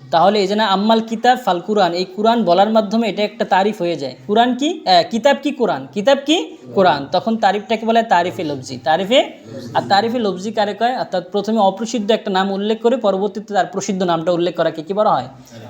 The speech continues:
তারিফে লফজি। তো কিতাব বললে অনেক কিতাব বোঝায়, কিন্তু যখনই কুরআন বুঝবে,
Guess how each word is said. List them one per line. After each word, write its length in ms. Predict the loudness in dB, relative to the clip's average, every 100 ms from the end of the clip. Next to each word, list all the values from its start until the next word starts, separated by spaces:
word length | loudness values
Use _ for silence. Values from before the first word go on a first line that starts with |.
| -4
তারিফে 440 | 2 2 4 2 0 -2
লফজি। 420 | -4 -4 -8 -12 -14 -6
তো 80 | -4
কিতাব 360 | 0 2 2 2
বললে 180 | 2 2
অনেক 300 | 2 0 0
কিতাব 260 | 2 2
বোঝায়, 260 | 2 -2 -2
কিন্তু 200 | -4 0
যখনই 280 | 2 2 0
কুরআন 320 | 2 0 2
বুঝবে, 320 | 0 0 -4